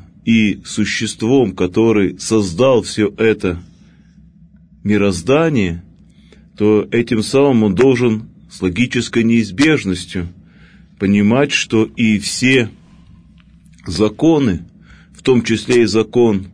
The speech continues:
нравственный, созданы Богом, и, стало быть, если я затрудняюсь в решении некой проблемы нравственного порядка, я за разрешением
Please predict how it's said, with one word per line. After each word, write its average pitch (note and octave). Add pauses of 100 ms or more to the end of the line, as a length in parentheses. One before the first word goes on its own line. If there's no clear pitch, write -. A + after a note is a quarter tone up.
(160)
нравственный, G2+ (500)
созданы G2 (100)
Богом, G2+ (500)
и, G2+
стало A#2+
быть, A#2
если C3
я A2+ (540)
затрудняюсь A#2+
в -
решении G#2
некой G2 (500)
проблемы A2+ (140)
нравственного F#2+
порядка, A2+ (500)
я A2
за F2+
разрешением A2+